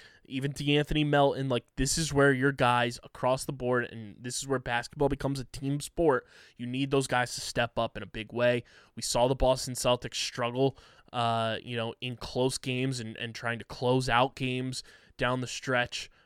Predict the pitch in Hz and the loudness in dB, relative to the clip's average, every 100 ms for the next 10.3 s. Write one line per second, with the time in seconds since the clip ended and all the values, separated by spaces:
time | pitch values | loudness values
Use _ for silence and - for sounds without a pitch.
0 | _ 120 117 113 110 120 - 131 127 123 | _ -6 -2 -2 -4 -6 -2 -2 -2 -2
1 | 120 - 113 127 - 104 110 127 135 135 | -2 0 0 0 -4 -8 -4 -4 -2 -6
2 | - 139 - - 131 127 - 135 131 123 | -2 -2 -2 -6 -6 -4 -6 -2 -2 -2
3 | 123 127 143 135 - 123 123 127 - - | -4 -4 -6 -6 -6 -6 -6 -6 -10 -16
4 | - - - _ - 160 170 180 156 131 | -20 -20 -20 _ -2 0 2 0 2 2
5 | 123 151 147 - 104 104 - 127 123 - | 4 4 2 2 -2 -10 -6 -6 -6 4
6 | 143 131 - - 131 135 139 131 127 120 | 4 4 -6 2 2 4 2 2 0 -2
7 | 120 123 139 123 107 - 117 - 117 117 | -4 -2 -2 -4 -8 -10 -12 -6 -6 -6
8 | - 127 123 120 - - _ 123 113 - | -6 -6 -6 -8 -16 -20 _ -6 -6 -6
9 | - 139 139 120 - - 107 120 127 143 | -4 0 0 -2 -6 -6 -4 -6 -2 0
10 | 147 156 160 | 2 2 0